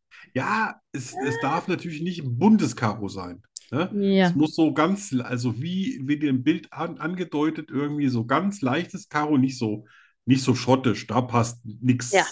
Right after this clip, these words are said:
Speaker 1: dazu, ne? Das geht gar
Speaker 2: Ja.
Speaker 1: nicht.
Speaker 2: Ja, ja, ja.
Speaker 1: Da sind wir uns einig.
Speaker 2: Ja.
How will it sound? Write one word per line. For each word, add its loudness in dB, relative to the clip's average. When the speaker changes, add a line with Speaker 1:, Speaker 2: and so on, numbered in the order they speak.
Speaker 1:
dazu, -2
ne? -2
Das -8
geht -8
gar 2
Speaker 2:
Ja. -2
Speaker 1:
nicht. -20
Speaker 2:
Ja, -2
ja, -10
ja. -8
Speaker 1:
Da 0
sind 4
wir 4
uns -4
einig. -8
Speaker 2:
Ja. 0